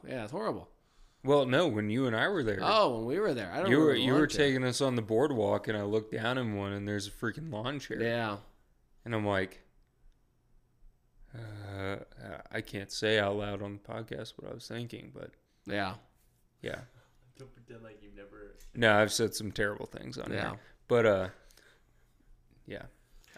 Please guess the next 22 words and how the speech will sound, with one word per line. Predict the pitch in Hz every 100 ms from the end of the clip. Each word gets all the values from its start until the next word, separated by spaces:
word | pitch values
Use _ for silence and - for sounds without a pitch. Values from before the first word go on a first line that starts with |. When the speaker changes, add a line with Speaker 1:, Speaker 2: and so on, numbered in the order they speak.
| 120
Speaker 2:
I |
think | 160 175 - - -
in | 120 120
a, | 113 113 -
like, | 117 107 101 - -
Yellowstone | 110 127 127 123 127 110
specifically, | 101 113 113 120 120 104
one | 101 101
of | 98
the |
things | 95 110 104 104
that | 98 - - - _ _ _ -
always | - 104 101
bothers | 98 101 95 101 98
me | 104 98
is | 98 92 -
wildlife | 104 98 95 98 95 -
interaction, | 101 95 95 95 - 104 98
like, | 98 101 -
Speaker 1:
Mm-hmm. | - 101 107 98 101 _ _ _ _ _ - - _ - - 107
Speaker 2:
just | 101 - -
the | 110 98 95